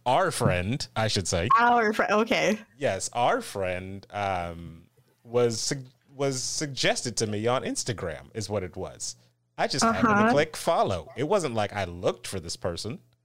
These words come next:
Speaker 2: Uh-huh. Uh-huh.
Speaker 1: So that, that's all it is. And then your other
Speaker 2: Mm-hmm.
Speaker 1: b-, best friend, you know, our best friend, um,
Speaker 2: <laughs>
Speaker 1: she,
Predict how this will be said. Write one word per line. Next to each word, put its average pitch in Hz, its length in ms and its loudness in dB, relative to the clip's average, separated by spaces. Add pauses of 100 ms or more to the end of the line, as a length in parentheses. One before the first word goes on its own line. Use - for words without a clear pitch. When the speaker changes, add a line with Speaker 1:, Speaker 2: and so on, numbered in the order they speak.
(840)
Speaker 2:
Uh-huh. 208 640 4 (460)
Uh-huh. 202 280 4
Speaker 1:
So 190 160 6
that, 151 200 2
that's 151 160 0
all 156 200 4
it 170 80 4
is. 147 380 2
And 117 160 0
then 123 160 0
your 120 200 2
other 117 400 4
Speaker 2:
Mm-hmm. 240 220 6
Speaker 1:
b-, - 120 -16 (200)
best 123 400 0
friend, 135 500 2
you 135 80 2
know, 131 180 2
our 120 320 2
best - 300 -10
friend, 73 280 -10 (480)
um, 92 520 2 (540)
Speaker 2:
<laughs> - 540 -20
Speaker 1:
she, - 300 0